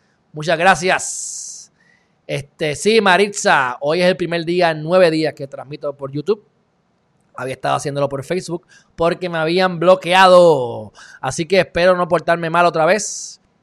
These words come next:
porque me dan, tengo un strike de tres. Y si me dan tres strikes en menos de noventa días, me dicen que me voy a llorar,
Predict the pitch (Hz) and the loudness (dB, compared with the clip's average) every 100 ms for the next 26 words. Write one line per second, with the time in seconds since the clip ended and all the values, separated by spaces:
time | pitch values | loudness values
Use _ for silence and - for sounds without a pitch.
0 | _ - 147 135 135 160 180 185 _ _ | _ -14 -10 -6 -2 -2 -4 -12 _ _
1 | - 175 170 175 165 - 156 165 _ _ | -12 -8 -6 -6 -8 -6 -6 -6 _ _
2 | 120 120 123 - - - - _ _ _ | -16 -14 -16 -16 -16 -18 -20 _ _ _
3 | - 143 156 135 139 160 156 165 156 160 | -20 -16 -12 -6 -4 -4 -6 -6 -4 -4
4 | 160 156 - - - _ _ _ _ _ | -4 -6 -18 -20 -20 _ _ _ _ _
5 | - 131 127 147 143 143 _ _ 143 147 | -14 -10 -6 -6 -4 -8 _ _ -8 -6
6 | 147 147 143 151 180 175 170 - - _ | -6 -6 -4 -2 -2 -4 -8 -16 -20 _
7 | _ _ _ _ _ _ _ 135 143 143 | _ _ _ _ _ _ _ -8 -4 -4
8 | 156 170 160 143 127 135 143 131 123 | -4 -10 -10 -10 -4 -4 -2 -4 -6